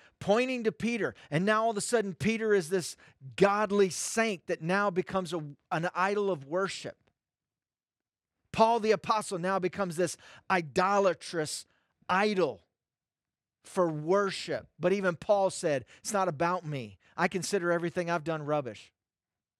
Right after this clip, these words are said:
He said, "Listen, you're all arguing about Apollos and about me,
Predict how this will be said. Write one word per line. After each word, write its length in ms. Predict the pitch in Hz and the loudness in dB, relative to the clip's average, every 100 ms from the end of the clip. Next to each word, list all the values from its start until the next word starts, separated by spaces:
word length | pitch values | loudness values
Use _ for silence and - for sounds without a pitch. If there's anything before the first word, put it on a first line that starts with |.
| _ _ _ _ _ _ _ _ _ _ _ _ _ _ _ _ _ _ _ - | _ _ _ _ _ _ _ _ _ _ _ _ _ _ _ _ _ _ _ -4
He 80 | |
said, 160 | 180 202 | 4 4
"Listen, 300 | 202 - 185 | 4 2 -2
you're 180 | 196 196 | 0 2
all 180 | 190 185 | 2 2
arguing 380 | 190 180 180 | 0 -2 -4
about 220 | 165 160 139 | 2 2 2
Apollos 440 | 175 175 202 185 | -2 -2 -2 -4
and 80 | 165 | -2
about 260 | 147 139 | -2 -2
me, 260 | 151 180 | -2 -4